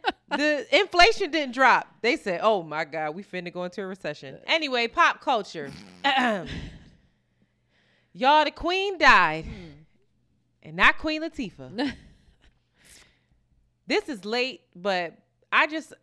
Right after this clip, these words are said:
Speaker 1: we don't have to spend a lot of time on this, but Black Twitter and Irish Twitter,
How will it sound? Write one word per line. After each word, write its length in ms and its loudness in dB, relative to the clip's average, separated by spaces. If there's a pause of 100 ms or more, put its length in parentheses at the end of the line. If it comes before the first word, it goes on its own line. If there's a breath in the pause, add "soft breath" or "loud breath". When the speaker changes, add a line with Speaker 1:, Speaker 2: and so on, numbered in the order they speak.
(100)
Speaker 1:
we 120 -8
don't 100 -2
have 100 -4
to 80 -16
spend 180 -10
a 20 -8
lot 140 -4
of 80 -12
time 300 -8
on 80 -12
this, 240 -14
but 160 -10
Black 320 -6
Twitter 460 -6
and 140 -8
Irish 440 0
Twitter, 440 -6